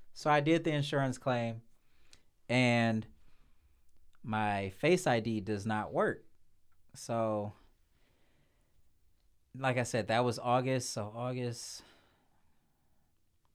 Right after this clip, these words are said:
So for a few months, I've been punching in the code on my phone every time I unlock it, and I cannot tell you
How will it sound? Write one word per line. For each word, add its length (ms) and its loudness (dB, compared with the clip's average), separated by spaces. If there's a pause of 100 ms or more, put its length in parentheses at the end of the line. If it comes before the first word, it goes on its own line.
(200)
So 460 -6
for 180 2
a 40 -4
few 220 0
months, 640 0 (180)
I've 280 2
been 400 0
punching 440 0
in 280 2
the 80 -2
code 600 0
on 180 -4
my 180 0
phone 560 -4 (140)
every 480 2
time 360 0
I 220 0
unlock 380 -2
it, 140 -8
and 160 -8
I 160 -8
cannot 420 -8
tell 240 -2
you 260 -6